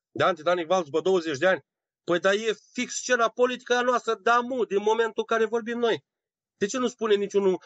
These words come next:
„A, a, hai de mine, ce actuale, astăzi Tudor Mușatescu”? Pentru că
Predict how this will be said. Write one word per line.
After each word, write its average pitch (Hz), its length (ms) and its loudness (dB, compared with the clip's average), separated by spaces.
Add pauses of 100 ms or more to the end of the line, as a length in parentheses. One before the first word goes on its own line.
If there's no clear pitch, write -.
(120)
„A, 196 100 0
a, 269 500 0
hai 277 120 0
de 240 140 -6
mine, 262 220 -6
ce - 220 -2
actuale, 247 560 0
astăzi 262 320 -2
Tudor 262 180 -4
Mușatescu”? 247 640 -6 (1000)
Pentru 262 200 -4
că 269 120 -2